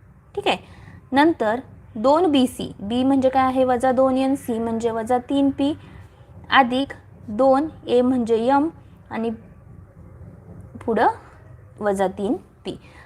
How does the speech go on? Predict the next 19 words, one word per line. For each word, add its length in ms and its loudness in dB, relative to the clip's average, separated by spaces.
आता 140 -4
ह्याला 220 6
फक्त 240 -4
तुम्हाला 320 2
काय 140 0
करायचं 280 -2
आहे, 60 2
गुणाकार 360 0
करत 260 0
राहायचा 300 -4
आहे. 300 -12
यमचा 400 4
वर्ग 360 2
वजा 340 6
दोनचा 500 2
वर्ग 300 2
म्हणजे 320 2
काय 180 2
झाले, 280 0